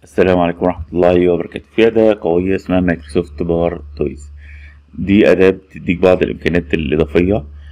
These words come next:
بتخليك تخصص الإعداد بتاعت الجهاز بتاعك. الميزة إنها مجانية وإنها من مايكروسوفت، فموثوق فيها، ما فيهاش أي فيروسات إن شاء الله، ما فيش أي مشاكل خالص.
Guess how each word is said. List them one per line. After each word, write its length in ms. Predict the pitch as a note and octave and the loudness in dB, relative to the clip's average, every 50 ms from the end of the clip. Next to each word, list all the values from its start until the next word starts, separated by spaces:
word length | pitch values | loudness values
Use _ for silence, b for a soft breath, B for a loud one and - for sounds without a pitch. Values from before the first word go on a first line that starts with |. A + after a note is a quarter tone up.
| b b b - | b b b -4
بتخليك 420 | - - A2 - - F2+ F#2 F#2 | -2 -2 -2 -2 -2 -2 -2 -2
تخصص 600 | - - - F#2+ F2+ - - F2+ E2+ - - - | -4 -4 -4 -4 -4 -2 -2 -4 -4 -4 -6 -14
الإعداد 420 | - - E2 E2+ D#2 D2 D#2 F2 F2+ | -6 -4 -2 -2 -2 0 0 -2 -2
بتاعت 240 | - - E2+ D#2 E2 | -2 -4 -8 -6 -4
الجهاز 260 | D2 E2+ E2+ E2 - | -2 -2 -2 -2 -2
بتاعك. 380 | - - G2 G2 G2+ A#2+ B2+ - - b b b b b b b - | -2 0 0 0 0 -2 -8 -10 -14 b b b b b b b -4
الميزة 440 | F#2+ F#2 G#2 A#2 A2 A#2 A#2 F#2+ C2 | 0 2 2 2 4 6 6 6 6
إنها 240 | E2 F#2+ F#2+ F#2+ G2 | 4 2 2 0 0
مجانية 680 | G2 F#2 E2+ - F2 F2 F2+ F#2+ G#2 A2+ A2+ A2+ A2 G#2+ | 0 -2 -2 -2 0 0 2 2 2 2 2 2 2 2
وإنها 640 | F#2+ F#2+ F#2 F2+ F2+ F2+ F2+ F2+ F#2 F2+ F2 F#2 | 2 2 0 0 0 0 -2 -2 -2 -2 -4 -4
من 360 | F2+ F2 F2 F2 F2 F2 - | -4 -4 -4 -4 -6 -6 -4
مايكروسوفت، 500 | E2 F2 E2+ - - - F2+ D#2 - - - - - | -2 -2 -4 -4 -4 -4 -4 -4 -4 -6 -12 -12 -6
فموثوق 380 | - E2+ E2 D#2 D2 - - D2 | -4 -2 -2 -4 -6 -8 -12 -12
فيها، 240 | D2 - E2+ D2+ D2+ | -6 -2 -2 -2 -2
ما 120 | D2 D2 | -6 -10
فيهاش 280 | - - E2+ E2 - - | -8 -6 -6 -6 -6 -4
أي 280 | - D#2+ E2+ E2 E2+ | -4 -4 -4 -4 -4
فيروسات 460 | E2 E2 D#2 C2 A#1 C#2+ D#2 E2 D2+ C#2+ | -4 -2 -2 -2 -4 -4 -6 -6 -8 -8
إن 80 | D2 | -8
شاء 160 | - D#2 A#1+ | -4 -4 -2
الله، 220 | B1 C#2 D#2 F2 F2 | -2 0 0 -2 -2
ما 60 | - | -4
فيش 180 | - - - - | -8 -14 -12 -8
أي 200 | - D2+ D#2+ - | -8 -6 -8 -8
مشاكل 280 | D2 D2 D2 C#2+ D2 | -10 -12 -12 -12 -14
خالص. 460 | D2 D2 D2+ - F2 G#2 A2+ - - | -14 -6 -4 -2 -2 -2 -4 -6 -10